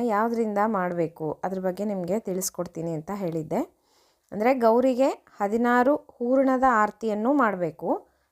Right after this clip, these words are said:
ಜೊತೆಗೆ ಈಗ ಇಲ್ಲಿ ತೋರಿಸ್ತಾ ಇದ್ದೀನಲ್ವಾ, ಇದರಿಂದ ಆರತಿಯನ್ನ ಮಾಡ್ತೀವಿ. ಅಂದ್ರೆ ಇದು ಕಡ್ಡಿ ಬತ್ತಿ ಅಂತ ಕರಿತೀವಿ ನಾವು. ಕೆಲವ್ರಿಗೆ ಗೊತ್ತಿರುತ್ತೆ ಇದ್ರ ಬಗ್ಗೆ, ಕೆಲವ್ರಿಗೆ ಗೊತ್ತಿರೋದಿಲ್ಲ. ಗೊತ್ತಿಲ್ಲದೆ ಇರೋರಿಗೆ ನಾನು ಹೇಳ್ತಾ ಇರೋದು. ಈ ಒಂದು ಕಡ್ಡಿ ಬತ್ತಿ ಆರತಿ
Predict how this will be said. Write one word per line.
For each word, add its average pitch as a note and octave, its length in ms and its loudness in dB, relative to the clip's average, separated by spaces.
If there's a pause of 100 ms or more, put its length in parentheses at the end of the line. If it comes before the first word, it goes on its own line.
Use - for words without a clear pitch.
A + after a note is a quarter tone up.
(160)
ಜೊತೆಗೆ A3+ 560 2 (460)
ಈಗ A#3 160 -4
ಇಲ್ಲಿ A#3+ 180 0
ತೋರಿಸ್ತಾ A3+ 440 -2
ಇದ್ದೀನಲ್ವಾ, G#3 680 -6 (140)
ಇದರಿಂದ C4+ 480 0 (220)
ಆರತಿಯನ್ನ G3 540 -8
ಮಾಡ್ತೀವಿ. F3+ 600 -4 (180)
ಅಂದ್ರೆ G#3+ 360 -2
ಇದು A3+ 160 -6
ಕಡ್ಡಿ G#3 340 -2
ಬತ್ತಿ A3 540 -4
ಅಂತ F3 220 -10
ಕರಿತೀವಿ G3 480 -6
ನಾವು. E3 460 -4 (480)
ಕೆಲವ್ರಿಗೆ A3+ 440 0
ಗೊತ್ತಿರುತ್ತೆ G#3 640 -2
ಇದ್ರ F#3 160 -4
ಬಗ್ಗೆ, F#3 400 -4
ಕೆಲವ್ರಿಗೆ G3 520 -6
ಗೊತ್ತಿರೋದಿಲ್ಲ. F#3 680 -2 (140)
ಗೊತ್ತಿಲ್ಲದೆ C4 640 -2
ಇರೋರಿಗೆ G#3 360 -4
ನಾನು A3+ 280 -6
ಹೇಳ್ತಾ F3+ 440 -8
ಇರೋದು. D#3+ 460 -8 (540)
ಈ A#3+ 180 0
ಒಂದು C#4+ 340 2
ಕಡ್ಡಿ A#3 340 -2
ಬತ್ತಿ A#3 340 -4
ಆರತಿ G3 520 -4